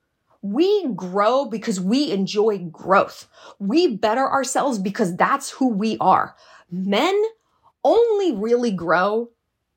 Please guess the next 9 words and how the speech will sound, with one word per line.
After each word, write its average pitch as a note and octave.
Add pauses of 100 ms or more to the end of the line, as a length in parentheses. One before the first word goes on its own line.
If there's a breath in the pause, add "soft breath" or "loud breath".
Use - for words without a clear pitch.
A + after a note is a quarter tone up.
(160)
when B3
something D#4
catastrophic A3
happens. - (800)
I C4+
mean, D4
honestly, A#3+ (480)
like, G3+
they E3+